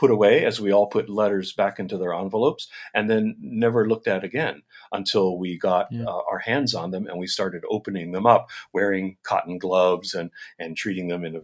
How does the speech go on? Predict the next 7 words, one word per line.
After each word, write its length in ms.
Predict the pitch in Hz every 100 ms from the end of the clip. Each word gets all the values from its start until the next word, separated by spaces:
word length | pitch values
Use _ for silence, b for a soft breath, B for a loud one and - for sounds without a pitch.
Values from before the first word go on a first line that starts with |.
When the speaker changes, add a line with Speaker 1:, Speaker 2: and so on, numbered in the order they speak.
| 90
Speaker 1:
very 140 | 87
respectful 540 | 82 - - 90 87 85
way, 300 | 117 101 82 B B
and, 280 | 95 92 98 101
and 100 | 95
just 180 | 117
being 380 | - 110 101 95